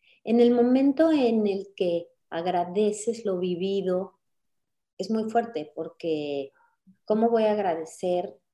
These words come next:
que me pasó esto, que me generó tanto dolor? Solo lo puedes agradecer cuando puedes en, estar en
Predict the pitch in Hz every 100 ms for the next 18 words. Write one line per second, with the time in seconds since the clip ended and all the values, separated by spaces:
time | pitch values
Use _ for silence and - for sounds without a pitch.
0 | _ - 156 143 143 - 175 175 175 -
1 | 175 - 147 151 151 - 156 170 170 -
2 | 175 170 180 170 139 151 147 - _ _
3 | _ _ _ _ _ - - 240 262 247
4 | 226 214 214 202 175 156 147 147 180 196
5 | 214 _ _ - 170 180 175 202 202 208
6 | 208 190 170 - 165 - 170 170 175 180